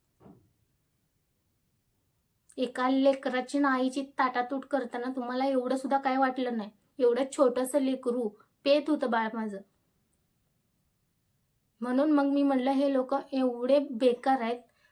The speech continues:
त्यासाठी आपण आता ह्यांचा विषय सोडून द्यायचा. म्हणून परत मग हे लोक, ह्यांचे नातेवाईक वगैरे ये लागले मला तिकडं समजून सांगायला,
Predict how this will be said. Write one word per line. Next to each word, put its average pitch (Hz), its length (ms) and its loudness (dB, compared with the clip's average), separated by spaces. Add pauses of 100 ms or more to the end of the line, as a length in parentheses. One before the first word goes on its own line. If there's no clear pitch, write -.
(180)
त्यासाठी 254 380 -4
आपण 254 360 -4
आता 240 240 -2
ह्यांचा 240 420 -4
विषय 247 360 -2
सोडून 330 420 -2
द्यायचा. 254 360 2
म्हणून 254 360 -2 (520)
परत 269 200 2
मग 294 200 2
हे 294 220 2
लोक, 269 240 2
ह्यांचे 262 380 0
नातेवाईक 254 680 -2
वगैरे 254 300 0
ये 302 220 2
लागले 262 260 2
मला 233 280 -2
तिकडं 247 320 -2
समजून 277 440 2
सांगायला, 214 540 -2